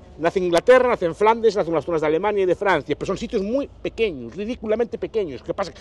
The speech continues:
Allí había esa mentalidad, había esa mentalidad económica, eso llevó a un ahorro, a una inversión, a una forma de capitalizar, y fue imitándose en otras partes porque aquellas personas eran más ricas y, lo, y o-, los seguías el paso o quedabas atrás. Y básicamente el, el resto del mundo se extendió así.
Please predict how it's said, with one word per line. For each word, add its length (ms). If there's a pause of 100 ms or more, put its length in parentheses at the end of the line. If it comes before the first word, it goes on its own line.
(500)
Allí 180
había 200
esa 120
mentalidad, 680
había 180
esa 140
mentalidad 720 (260)
económica, 680 (260)
eso 200
llevó 180
a 60
un 120
ahorro, 220
a 40
una 100
inversión, 400
a 40
una 120
forma 220
de 20
capitalizar, 400
y 100
fue 300
imitándose 520
en 60
otras 240
partes 260
porque 200
aquellas 260
personas 300
eran 120
más 160
ricas 280
y, 20
lo, 180
y 60
o-, 240
los 400
seguías 400
el 120
paso 380 (280)
o 100
quedabas 340
atrás. 380 (140)
Y 20
básicamente 520
el, 100
el 200
resto 220
del 80
mundo 160
se 120
extendió 360
así. 300